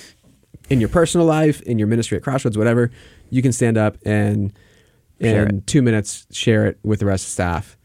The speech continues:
Speaker 2: Two minutes
Speaker 1: And we all
Speaker 2: is
Speaker 1: get to celebrate, which
Speaker 2: pretty
Speaker 1: is,
Speaker 2: loose.
Speaker 1: it's, it's, like, one of my favorite times of the week. It's amazing.
Speaker 2: So I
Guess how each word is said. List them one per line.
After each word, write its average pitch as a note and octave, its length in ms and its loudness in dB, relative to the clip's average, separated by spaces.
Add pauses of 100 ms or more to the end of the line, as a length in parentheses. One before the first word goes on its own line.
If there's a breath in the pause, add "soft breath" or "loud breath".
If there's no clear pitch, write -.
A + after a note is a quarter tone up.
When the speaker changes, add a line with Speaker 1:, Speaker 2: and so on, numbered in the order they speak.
(100)
Speaker 2:
Two - 120 -2
minutes G#2+ 220 2
Speaker 1:
And A2 60 0
we A#2+ 80 4
all B2 60 4
Speaker 2:
is A#2+ 60 0
Speaker 1:
get A#2 100 -2
to - 20 -4
celebrate, - 380 -2
which - 60 -14
Speaker 2:
pretty A2+ 180 2
Speaker 1:
is, G2+ 60 0
Speaker 2:
loose. G2+ 120 -2
Speaker 1:
it's, - 200 -2
it's, C#3+ 160 0
like, C#3 140 0
one C3 120 2
of - 60 2
my B2 60 2
favorite A2+ 200 0
times G2 180 -2
of F2+ 60 -10
the F2 40 -2
week. D2 200 -8 (120)
It's G2+ 100 -8
amazing. F#2 320 -6 (720 loud breath)
Speaker 2:
So D3 520 4 (480 soft breath)
I D#3+ 260 4